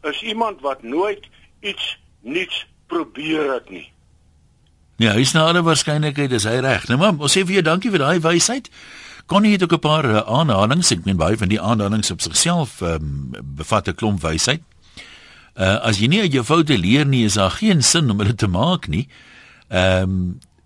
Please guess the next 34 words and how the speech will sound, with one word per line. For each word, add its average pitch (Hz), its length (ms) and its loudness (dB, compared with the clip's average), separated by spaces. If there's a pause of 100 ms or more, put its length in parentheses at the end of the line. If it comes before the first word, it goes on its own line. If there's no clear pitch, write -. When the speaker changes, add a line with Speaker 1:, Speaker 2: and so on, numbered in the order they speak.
(140)
Speaker 2:
soveel 156 440 2
so 151 180 4
dat 110 180 2
Benjamin 113 420 0
Franklin 139 420 -2
het 107 120 -2
gesê, 107 400 0
"Love 135 200 0
your 127 180 2
enemies, 131 520 0 (280)
for 101 120 -4
they 90 140 2
tell 120 260 0
you 113 140 0
your 90 220 0
faults." - 520 0 (460)
Dan 82 160 -8
praat 101 240 -2
hy 104 60 -2
van 87 160 -6
Oscar 90 420 -4
Wilde 123 300 2
wat 110 140 -4
gesê - 240 -4
het, 101 120 -2
"Ondervinding 117 540 -4
is 90 100 -2
die 82 80 -4
naam 80 340 -2
wat 104 140 -4
ons 82 220 -8
ons 82 200 -10
foute 147 420 0
gee, 156 360 0